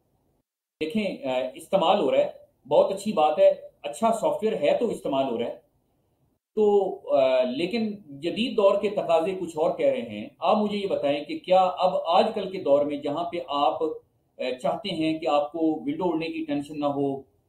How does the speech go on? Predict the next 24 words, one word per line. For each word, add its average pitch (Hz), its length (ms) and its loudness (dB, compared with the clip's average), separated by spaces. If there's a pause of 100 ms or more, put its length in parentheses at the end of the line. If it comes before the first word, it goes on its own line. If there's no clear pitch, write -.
(200)
आप - 260 4
उसको 175 380 -8
किसी - 260 -12
और 185 520 6 (200)
जगह 185 200 2
से 185 140 -2
भी 185 140 -6
एक्सेस - 380 -2
कर 160 100 0
सकें, 147 500 -6
आप, 151 460 -2 (220)
अ, 143 60 6
अ, 127 1300 2
उसकी 156 320 -8
मंथली 160 280 -4
सब्सक्रिप्शन 180 600 -6
के 170 200 -14
ऊपर 175 240 -4
पे, 165 200 -8
पे 170 180 -8
कर 156 160 -4
सकें, 156 300 -8
आपको 147 300 -2
उसकी 165 320 -10